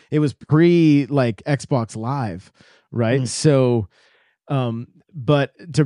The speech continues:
Speaker 1: to bring it back around Nintendo wise, on top of playing Halo all the time,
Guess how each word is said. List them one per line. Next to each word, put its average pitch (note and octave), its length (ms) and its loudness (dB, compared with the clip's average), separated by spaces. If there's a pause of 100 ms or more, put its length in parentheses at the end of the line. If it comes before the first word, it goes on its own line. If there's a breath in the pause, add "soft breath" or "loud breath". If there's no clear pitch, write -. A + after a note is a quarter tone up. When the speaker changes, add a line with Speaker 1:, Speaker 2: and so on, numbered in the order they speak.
(100)
Speaker 1:
to C3+ 100 0
bring D#3+ 240 2
it C3+ 120 -8
back C#3+ 220 0
around D3 460 -2
Nintendo D3 600 -2
wise, A#2+ 440 -4
on B2+ 160 -10
top D#3 260 -2
of C#3 80 -2
playing B2 240 -2
Halo D#3+ 380 0
all A2+ 160 0
the A2+ 80 -2
time, A2+ 440 -4